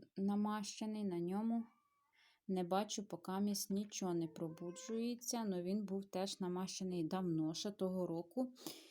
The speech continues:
І я зрізала, щоб орхідейка не втрачала свою силу на нього, бо він не хоче рости. Ось так.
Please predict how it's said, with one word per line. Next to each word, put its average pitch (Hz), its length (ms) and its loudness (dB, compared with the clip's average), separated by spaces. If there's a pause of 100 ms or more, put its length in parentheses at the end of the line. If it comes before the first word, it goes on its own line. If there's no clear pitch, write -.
(140)
І 180 120 4
я 190 160 6
зрізала, 208 480 4
щоб 180 220 -2
орхідейка 180 580 0
не 185 100 2
втрачала 180 580 -2
свою 175 380 -2
силу 175 420 4
на 165 180 4
нього, 185 360 2
бо 175 160 0
він 180 240 0
не 175 80 0
хоче 170 380 -6
рости. 165 540 -4 (1700)
Ось 202 240 6
так. 160 540 -4